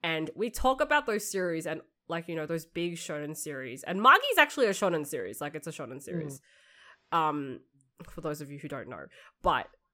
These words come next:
Speaker 1: it's just very rare that you find that kind of case where a big, like, very popular shonen series is written by a woman. And that,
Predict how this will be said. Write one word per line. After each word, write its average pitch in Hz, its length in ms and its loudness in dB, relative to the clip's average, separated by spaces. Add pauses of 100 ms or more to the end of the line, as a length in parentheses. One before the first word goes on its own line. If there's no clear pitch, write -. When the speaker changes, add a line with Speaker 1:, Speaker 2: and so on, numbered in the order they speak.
(460)
Speaker 1:
it's 202 260 -2
just - 400 -2
very 220 400 4
rare 160 420 4
that 175 220 -6
you 170 160 -4
find 156 800 -4
that 151 220 -4
kind 151 160 -10
of 147 80 -12
case - 480 -10
where 151 440 -4
a 147 80 -10 (140)
big, 151 480 -6
like, 127 300 -8
very 160 180 -2
popular 143 480 -10
shonen 143 420 -10
series 240 380 -4
is 165 240 -6
written 151 320 -8
by 143 160 -4
a 139 60 0
woman. 165 500 -4
And 170 280 0
that, 262 300 8